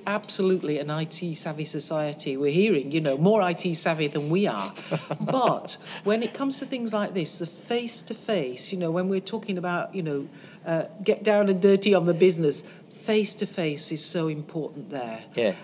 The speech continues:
Speaker 1: And this, this ability to actually, they've got a tremendous ability to empathise with people. They've got tremendous emotional intelligence. So that's something that we need to, to, to, to, to take on board. Recognise that,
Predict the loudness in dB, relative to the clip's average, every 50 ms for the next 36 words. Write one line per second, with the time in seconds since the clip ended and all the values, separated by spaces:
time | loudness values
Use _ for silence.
0 | -4 -2 0 0 0 0 -2 -4 -6 -6 -4 -4 -4 -4 -2 -2 -2 0 0 2
1 | 2 2 0 0 -4 -6 -4 -4 -4 -4 -4 -4 -6 -6 -4 -4 -4 -2 -2 -2
2 | -2 -2 -4 -4 -4 -4 -6 -4 -2 0 0 0 0 -2 -4 -4 -4 -4 -4 -2
3 | -2 -2 -2 -4 -6 -8 -12 -10 -8 -6 -6 -6 -6 -8 -8 -10 -12 -10 -10 -10
4 | -10 -10 -10 -10 -8 -10 -10 -10 -12 -12 -12 -12 -12 -12 -10 -10 -10 -6 -4 -4
5 | -4 -4 -4 -4 -4 -4 -4 -6 -8 -10 -8 -6 -6 -6 -6 -6 -8 -8 -8 -8
6 | -8 -6 -6 -8 -8 -10 -12 -12 -12 -12 -12 -10 -10 -10 -10 -12 -12 -14 -16 -14
7 | -14 -16 -16 -16 -16 -18 -16 -18 -18 -18 -16 -10 -4 0 2 2 2 2 0 0
8 | 0 -2 -6 -6 -6 -8 -8 -6 -8 -6 -6 -6 -4 -4 -4 -4 -4 -6 -8 -8
9 | -8 -8 -6 -6 -8 -10 -12 -14 -14 -14 -14 -16 -18 -18 -12 -8 -6 -4 -4 -4
10 | -6 -8 -12 -12 -12 -12 -12 -12 -8 -4 -4 -4 -4 -4 -6 -6 -6 -6 -6 -6
11 | -6 -8 -10 -12 -16 -20 -18 -16 -8 -2 -2 -2 0 0 -2 -2 -2 -4 -4 -4
12 | -6 -8 -10